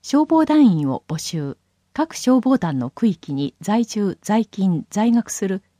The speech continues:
十八歳以上で健康な方が入団できます。問い合わせ、次の各消防署へ。電話、四谷三三五七零一一九、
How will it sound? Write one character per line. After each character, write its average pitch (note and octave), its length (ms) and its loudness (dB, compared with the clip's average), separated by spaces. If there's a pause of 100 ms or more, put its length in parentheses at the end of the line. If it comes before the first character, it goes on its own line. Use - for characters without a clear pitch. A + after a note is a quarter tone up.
(140)
十 G#3+ 180 2
八 C#4+ 180 -4
歳 B3+ 300 0
以 A#3+ 140 0
上 A3 240 -2
で C3+ 260 -10
健 B3 220 0
康 B3+ 140 6
な A3+ 140 6
方 G#3+ 240 -4
が D3+ 160 -2
入 F3+ 180 0
団 D#3+ 180 -2
で C#3+ 100 -10
き - 140 -10
ま C#3+ 100 -6
す。 - 220 -20 (480)
問 A#3 160 2
い A#3 80 0
合 A3 60 -2
わ G#3 60 -4
せ、 - 300 -8 (380)
次 C#4+ 280 6
の F3+ 140 2
各 - 260 -8
消 G3 240 -2
防 G#3 160 0
署 F3 220 -4
へ。 B2 200 -6 (400)
電 A#3 280 4
話、 G#3+ 200 -2 (400)
四 G#3 120 -2
谷 A#3+ 400 0 (100)
三 C#4 280 2
三 C4+ 260 4
五 E3+ 200 2
七 F3+ 360 0
零 C4 260 4
一 D3 260 -4
一 - 220 -10
九、 F3 300 -4